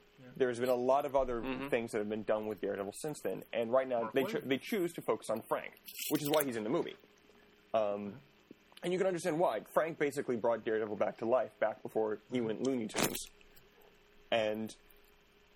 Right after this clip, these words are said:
Speaker 2: it is, that makes it kind of interesting because they, they focus that much on the way Frank Miller brought Daredevil back and brought Elektra into it and brought Bullseye into it. Well, not so much Bullseye.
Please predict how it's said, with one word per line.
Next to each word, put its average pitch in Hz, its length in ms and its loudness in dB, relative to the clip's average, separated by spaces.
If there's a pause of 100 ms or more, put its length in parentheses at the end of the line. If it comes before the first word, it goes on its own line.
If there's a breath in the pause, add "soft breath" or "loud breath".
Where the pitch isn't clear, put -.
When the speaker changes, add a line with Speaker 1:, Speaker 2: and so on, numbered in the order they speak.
(920)
Speaker 2:
it 139 160 0
is, 135 260 -2
that 135 160 2
makes 139 220 -2
it 120 100 -6
kind 123 120 -2
of 113 80 -4
interesting 156 360 -6
because 120 200 -4
they, 123 180 0 (680)
they 120 180 0 (120)
focus 190 280 -2
that 151 180 0
much 143 240 -2
on 110 360 0 (360)
the 127 80 2
way 113 340 0 (140)
Frank 120 260 -2
Miller 113 260 -2 (120)
brought 110 260 0 (960)
Daredevil - 360 2
back - 340 -4
and 113 160 -6
brought 107 140 0
Elektra 110 400 -2
into - 240 -8
it - 80 -6
and 92 120 -10
brought 117 240 0 (100)
Bullseye 117 420 0
into 87 200 -10
it. - 60 -6 (440)
Well, 123 140 2
not 151 180 0
so 160 80 -4
much 127 140 -2
Bullseye. 120 280 2